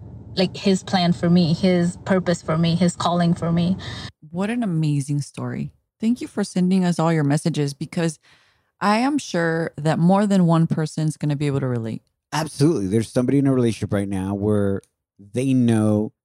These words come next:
Speaker 3: it's between them and another person that the love of their life may be dating two, two of them at a time. And they keep making promises to them. "I'm gonna leave him or her.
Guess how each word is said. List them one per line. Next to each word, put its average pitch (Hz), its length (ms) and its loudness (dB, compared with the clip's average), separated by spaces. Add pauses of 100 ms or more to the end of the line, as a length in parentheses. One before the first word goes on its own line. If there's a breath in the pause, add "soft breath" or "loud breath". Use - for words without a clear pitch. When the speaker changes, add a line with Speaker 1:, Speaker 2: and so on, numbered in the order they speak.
(120)
Speaker 3:
it's 107 140 -8
between 117 540 2
them 117 420 2
and 113 140 0
another 104 320 2
person 104 420 -2
that 98 300 -2 (200)
the 110 120 -2
love 107 240 0
of 110 60 0
their 107 120 0
life 104 340 -2
may 101 200 -2
be 107 160 -2
dating 107 360 0
two, 120 300 -6 (100)
two 160 140 2
of 165 60 0
them 101 120 -6
at 87 100 -10
a - 100 -20
time. - 120 -18 (300)
And 113 100 -2
they 127 60 4
keep 135 240 -6
making 131 340 0
promises 147 340 -2
to - 120 -10
them. 80 220 -6 (420)
"I'm 139 220 -2
gonna 160 240 2
leave 139 400 4
him 113 400 2
or 113 200 2
her. 101 420 2